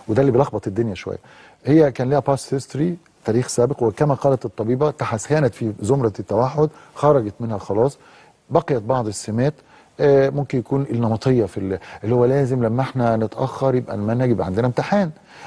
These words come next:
لازم لما نقرب، آه، ح-، ممكن نغرق، آه، فهنا فيها جزء خلطه من نقص التركيز على السنسوري system، الجهاز الحسي. انت ممكن تحس بحاجات اقرب او ابعد، فيجوال دي حاجه بصريه، حاجه شميه،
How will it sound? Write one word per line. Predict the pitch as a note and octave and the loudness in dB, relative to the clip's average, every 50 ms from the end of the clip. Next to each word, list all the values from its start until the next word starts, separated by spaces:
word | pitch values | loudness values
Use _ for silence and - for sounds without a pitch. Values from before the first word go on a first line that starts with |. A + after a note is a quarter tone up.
| G#2+ - | -10 -2
لازم | - B2 C3+ B2 C3 A#2+ A#2 | 0 2 2 2 2 2 2
لما | A2+ A2+ A2 | 2 2 0
نقرب، | A2 - - B2+ C3+ C#3 C#3+ C3+ B2+ A#2 A#2 | -2 -2 -2 0 2 2 2 2 2 2 2
آه، | A#2 A#2 A#2 A2 | 4 4 4 2
ح-، | G2 A2 | 2 0
ممكن | A2 A2 G#2+ A2 A#2+ G#2+ - B2 A#2+ | 2 2 2 2 0 -2 0 0 2
نغرق، | C#3+ D#3+ C3 B2+ C3+ - - _ _ _ - - - - - - | 2 2 2 2 0 0 -4 _ _ _ -20 -20 -20 -16 -8 -4
آه، | A2+ A2 G#2+ G#2+ G#2+ | 0 2 2 2 2
فهنا | - - - A2+ A#2+ D3+ F3+ F#3+ E3+ - - - | 0 -2 -2 0 2 2 2 2 0 0 -4 -6
فيها | - - E3 C#3+ | -2 2 2 2
جزء | B2 C#3 D#3+ C#3 - - | 4 2 2 0 0 -6
خلطه | - - D3 C#3+ A#2+ - - F2 | -6 -2 0 0 0 -2 -6 -8
من | F#2+ F#2+ G2 | -8 -6 -4
نقص | G#2+ C3 - - - | -4 -4 -4 -4 -4
التركيز | G#2+ - - G2 F2+ - - B2+ D3+ - _ _ _ _ _ - - - - - - | -4 -2 -2 -2 -2 -2 -4 -4 -4 -4 _ _ _ _ _ -20 -20 -18 -18 -12 -6
على | - A2 C#3 D#3 F3+ | -2 0 2 2 2
السنسوري | - - - - - F3 F#3+ - - B2 A2 | 2 0 -6 -2 0 2 2 2 0 0 -2
system، | - - B2 - - G#2 F#2+ | -2 -4 -6 -4 -4 -4 -2
الجهاز | F2+ F#2 G#2+ C3+ D3 C3+ | -2 2 2 2 2 2
الحسي. | C3+ G2+ - B2+ A2+ - A2+ | -2 -4 -4 -6 -6 -4 -6
انت | G2+ - A2 | -6 -4 -2
ممكن | B2 D#3 E3 - C#3 A#2 - | 0 0 0 -2 -2 -6 -6
تحس | - - D3+ D#3 - - | -4 -4 -4 -2 -2 -4
بحاجات | A#2+ - - A2+ G#2+ B2 D3+ - - - - - - - - - - _ _ _ - | -8 -6 -4 -2 0 2 2 2 0 -4 -20 -20 -20 -20 -20 -20 -20 _ _ _ 0
اقرب | C#3+ - - B2+ C#3 C3+ C3+ - | 0 0 0 -2 -4 -4 -4 -4
او | G#2+ A2+ - | -6 -4 0
ابعد، | B2+ C3 B2 B2+ B2+ C#3 C#3+ - - _ _ _ _ _ - - | 0 0 2 2 0 -2 -4 -6 -16 _ _ _ _ _ -8 -2
فيجوال | F#2+ C3 C3 A2+ A#2 A2+ G2+ - | 0 2 2 4 2 2 0 0
دي | - | -2
حاجه | - C3 A#2 G#2+ | -2 -2 0 0
بصريه، | G2 G2 - G#2+ G#2+ A#2+ A#2+ A#2+ A#2 - - - - - | 0 0 0 2 4 4 4 2 0 -2 -10 -20 -12 -6
حاجه | - B2+ A#2+ A#2 A2+ | -4 -2 -2 0 -2
شميه، | - - G#2 G2+ G#2+ A#2 A#2+ A#2 A#2 A#2 | -2 -2 -4 -2 0 2 2 2 2 0